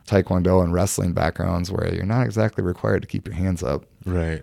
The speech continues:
Speaker 1: So you get popped a couple times,
Speaker 2: Some
Speaker 1: your
Speaker 2: bad
Speaker 1: brain's
Speaker 2: habits and stuff,
Speaker 1: I had
Speaker 2: yeah.
Speaker 1: real bad habits. My coaches got on me all the time about it. And so, plus, like,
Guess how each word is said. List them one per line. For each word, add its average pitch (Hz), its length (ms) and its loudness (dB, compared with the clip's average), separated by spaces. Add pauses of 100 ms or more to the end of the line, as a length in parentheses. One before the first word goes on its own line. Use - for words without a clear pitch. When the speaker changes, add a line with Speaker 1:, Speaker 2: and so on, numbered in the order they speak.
(120)
Speaker 1:
So - 100 -2
you 95 120 4
get 104 180 4
popped 101 260 6
a - 40 -20
couple 92 200 -4
times, 87 440 0
Speaker 2:
Some 90 100 6
Speaker 1:
your 87 80 4
Speaker 2:
bad 87 60 4
Speaker 1:
brain's 92 240 4
Speaker 2:
habits 90 180 -2
and 92 100 -6
stuff, 87 360 -6
Speaker 1:
I - 20 0
had 87 120 0
Speaker 2:
yeah. 85 40 0
Speaker 1:
real 87 140 4
bad 82 280 0
habits. 78 540 -4
My 104 80 4
coaches 98 420 4
got 90 200 4
on 82 120 0
me 87 80 0
all 85 240 -2
the - 60 -8
time 85 260 -2
about 71 240 0
it. 71 180 -2 (760)
And 95 120 -6
so, 98 360 8 (180)
plus, 135 300 8
like, 92 320 6